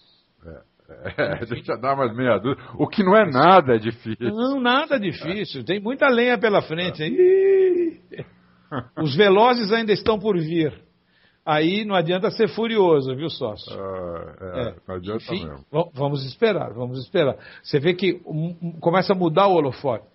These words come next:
Speaker 2: Começou com Verne,
Speaker 1: Isso.
Speaker 2: Chapolin, agora já Vettel, Weber,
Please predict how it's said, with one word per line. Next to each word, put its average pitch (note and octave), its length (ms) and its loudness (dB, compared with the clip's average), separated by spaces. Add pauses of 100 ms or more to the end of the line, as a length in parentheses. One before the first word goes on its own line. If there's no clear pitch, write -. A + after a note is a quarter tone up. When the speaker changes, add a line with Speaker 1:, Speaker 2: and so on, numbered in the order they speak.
(280)
Speaker 2:
Começou E3+ 360 2
com D#3+ 200 -4
Verne, E3 800 4 (100)
Speaker 1:
Isso. G#2 220 -12
Speaker 2:
Chapolin, D#3+ 680 0
agora D3+ 400 0
já D#3 220 -4 (340)
Vettel, C#3+ 1000 0 (200)
Weber, C#3+ 920 2